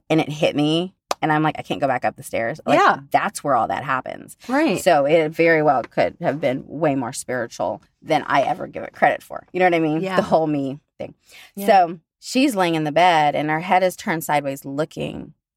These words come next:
Speaker 1: And she sees an entity and it's not a good one 'cause she's
Speaker 2: She
Speaker 1: like,
Speaker 2: can feel
Speaker 1: it,
Speaker 2: it.
Speaker 1: it tells you what it
Speaker 2: Well,
Speaker 1: is
Speaker 2: I
Speaker 1: by
Speaker 2: think
Speaker 1: how
Speaker 2: you
Speaker 1: you
Speaker 2: feel
Speaker 1: feel it.
Speaker 2: it.
Speaker 1: Yeah,
Speaker 2: You
Speaker 1: bad
Speaker 2: ju-,
Speaker 1: feeling.
Speaker 2: uh, it's a knowing. It's
Speaker 1: Yeah.
Speaker 2: claircognizance.
Speaker 1: Yeah.
Speaker 2: It's a knowing.
Speaker 1: So she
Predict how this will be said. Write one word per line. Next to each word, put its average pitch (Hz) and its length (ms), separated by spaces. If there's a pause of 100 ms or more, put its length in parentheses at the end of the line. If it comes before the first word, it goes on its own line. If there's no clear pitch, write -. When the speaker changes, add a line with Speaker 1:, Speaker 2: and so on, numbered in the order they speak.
(100)
Speaker 1:
And 175 180
she 160 180
sees 156 880 (380)
an 139 160
entity 160 760 (240)
and 160 180
it's 151 160
not 170 240
a 156 60
good 156 220
one 113 400 (200)
'cause 151 240
she's 160 500 (200)
Speaker 2:
She 175 60
Speaker 1:
like, 208 120
Speaker 2:
can 190 140
feel 220 240
Speaker 1:
it, 190 100
Speaker 2:
it. 220 160
Speaker 1:
it - 140
tells 220 400
you 82 300 (180)
what 156 320
it 277 140
Speaker 2:
Well, 302 200
Speaker 1:
is 294 80
Speaker 2:
I - 20
Speaker 1:
by - 20
Speaker 2:
think 311 180
Speaker 1:
how 311 80
Speaker 2:
you 285 100
Speaker 1:
you 285 60
Speaker 2:
feel 214 440
Speaker 1:
feel - 40
it. 294 160 (100)
Speaker 2:
it. - 60 (220)
Speaker 1:
Yeah, - 180
Speaker 2:
You 233 200
Speaker 1:
bad - 80
Speaker 2:
ju-, 202 100
Speaker 1:
feeling. 269 200
Speaker 2:
uh, 226 140
it's 269 200
a 285 80
knowing. 190 760
It's - 100
Speaker 1:
Yeah. 175 100
Speaker 2:
claircognizance. 180 1040 (240)
Speaker 1:
Yeah. 226 100
Speaker 2:
It's - 140
a 220 80
knowing. 156 520
Speaker 1:
So 269 120
she 220 460